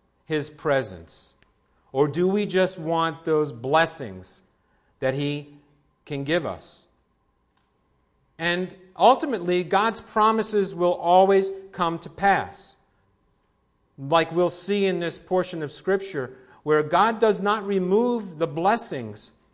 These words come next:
from the nation because He promised them certain things. But there will be an aspect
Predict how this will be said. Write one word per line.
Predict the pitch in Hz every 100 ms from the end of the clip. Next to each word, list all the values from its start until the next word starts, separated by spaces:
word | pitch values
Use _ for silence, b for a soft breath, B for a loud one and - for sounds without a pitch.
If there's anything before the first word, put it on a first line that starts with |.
| _ _ _
from | 175 165
the | 160
nation | 170 190 190 104 90 _ _ _ _ _ _ _ _ _ _ _ _ _ _ _ _ _ _ _ -
because | 143 165 156
He | 185
promised | 180 - 180 196 180 135 - - _ _ _ _ _
them | 131 135 127 123 - -
certain | - 170 165 156 151
things. | - 175 127 92 - - _ _ _ _ _ _ _ _ _ _ _ _
But | 147 143
there | 147
will | 139 165 196
be | 190 180
an | 165
aspect | 156 160 160 - - 147 -